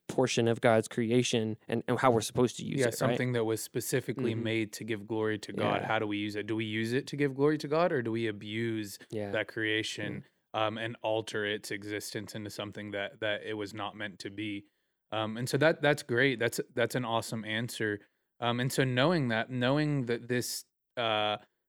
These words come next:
Speaker 2: that music, that this creation was meant to be used to worship God, and we can clearly see today in the modern time that sometimes that's not at all what it's
Speaker 1: Mm-hmm.
Speaker 2: used for.
Speaker 1: Yeah.
Speaker 2: Um,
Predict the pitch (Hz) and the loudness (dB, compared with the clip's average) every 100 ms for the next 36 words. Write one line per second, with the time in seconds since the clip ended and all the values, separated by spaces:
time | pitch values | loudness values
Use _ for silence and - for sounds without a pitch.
0 | - 120 123 127 139 117 113 - 113 117 | -4 -2 0 2 2 2 0 0 -2 0
1 | 120 113 - - - 117 120 123 - 113 | 0 -2 -6 -8 -2 0 2 0 -4 -6
2 | 113 113 104 101 - _ 131 127 127 127 | -4 -6 -6 -10 -18 _ -4 -2 -4 -6
3 | 113 107 117 131 131 - - 104 113 113 | -6 -4 0 0 0 -4 -4 -2 0 0
4 | - 98 - 104 120 175 208 _ _ _ | -4 -4 -2 2 2 2 -2 _ _ _
5 | _ - 117 110 107 107 104 117 117 113 | _ -4 0 0 -2 -4 -4 -4 -4 -4
6 | 110 - 185 196 139 - 139 131 120 - | -4 0 2 4 2 0 0 0 0 0
7 | 123 120 113 110 110 107 101 120 131 117 | 2 2 0 0 0 -2 -2 -2 -2 -2
8 | 104 - _ _ _ _ _ _ - 147 | -2 -4 _ _ _ _ _ _ 0 2
9 | 156 180 196 208 185 131 120 131 123 110 | 2 2 0 0 0 2 2 2 2 2
10 | 104 104 113 110 104 120 113 113 113 - | 2 2 2 2 0 -2 -2 -2 -4 -2
11 | 196 226 110 _ _ 117 110 107 101 | -2 -2 -6 _ _ -4 -2 -2 -6